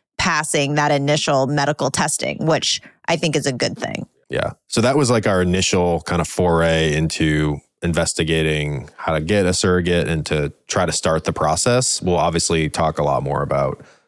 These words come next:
Speaker 2: kind of that process later, but I just wanna kind of transition to this, not so much a two-pronged approach to this where surrogacy, but then, you know, you're also in the back of your head, maybe wanting to still figure out a way to carry or what's our, what's our issue? 'Cause we're still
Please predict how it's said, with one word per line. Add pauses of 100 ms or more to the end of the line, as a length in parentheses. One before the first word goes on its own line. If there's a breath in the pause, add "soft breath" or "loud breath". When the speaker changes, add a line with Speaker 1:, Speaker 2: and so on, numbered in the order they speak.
(100)
Speaker 2:
kind
of
that
process
later,
but (340)
I
just
wanna
kind
of
transition
to
this, (840 loud breath)
not
so
much
a
two-pronged
approach
to
this
where
surrogacy,
but
then,
you
know,
you're
also
in
the
back
of
your
head,
maybe
wanting
to
still
figure
out
a
way
to
carry
or
what's
our,
what's
our
issue?
'Cause
we're
still